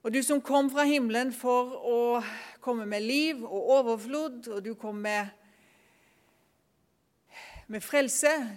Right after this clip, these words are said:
du kom med en ny retning, du kom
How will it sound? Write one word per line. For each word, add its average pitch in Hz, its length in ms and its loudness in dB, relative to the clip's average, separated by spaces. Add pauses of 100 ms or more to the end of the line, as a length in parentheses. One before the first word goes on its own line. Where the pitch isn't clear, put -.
(100)
du 233 120 -6
kom 226 240 -4
med 214 560 0 (640)
en 220 160 -2
ny 277 180 2
retning, 277 560 -2 (960)
du 240 120 -6
kom 247 440 -2